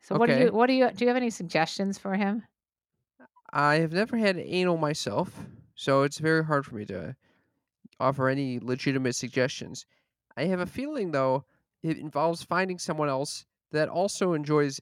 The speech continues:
Speaker 2: anal sex.
Speaker 1: <laughs>
Speaker 2: Hopefully
Speaker 1: You
Speaker 2: someone of the, of the gay persuasion.
Speaker 1: Yes, 'cause he's gay and likes boys.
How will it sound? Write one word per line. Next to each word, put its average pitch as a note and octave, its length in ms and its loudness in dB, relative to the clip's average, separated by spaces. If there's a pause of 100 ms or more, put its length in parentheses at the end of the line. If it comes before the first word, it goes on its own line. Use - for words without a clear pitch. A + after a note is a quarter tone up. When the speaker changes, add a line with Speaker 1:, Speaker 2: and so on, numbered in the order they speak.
Speaker 2:
anal C#3+ 240 -4
sex. - 540 -10
Speaker 1:
<laughs> G3 60 4 (960)
Speaker 2:
Hopefully A#3+ 300 2 (100)
Speaker 1:
You A4 60 6
Speaker 2:
someone D3 580 0
of C#3 160 -8
the, C#3 160 -10 (520)
of C#3+ 120 -8
the D3 60 -8
gay D3+ 220 -2
persuasion. D3 760 -8 (100)
Speaker 1:
Yes, G3+ 360 -2
'cause - 160 -14
he's G#3 160 -10
gay F#3+ 260 0
and F#3+ 100 -4
likes F3+ 200 -6
boys. D#3+ 460 -4